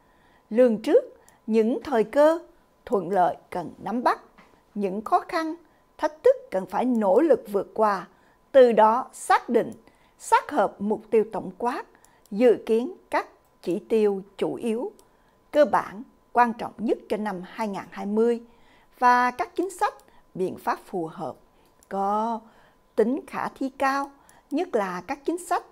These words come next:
biện pháp đột phá để thích ứng với những diễn biến và tác động mới của tình hình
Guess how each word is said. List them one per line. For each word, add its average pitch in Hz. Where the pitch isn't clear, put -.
biện 190
pháp 330
đột 190
phá 226
để 185
thích -
ứng 254
với 208
những 220
diễn 190
biến 214
và 202
tác -
động 233
mới 196
của -
tình 185
hình 185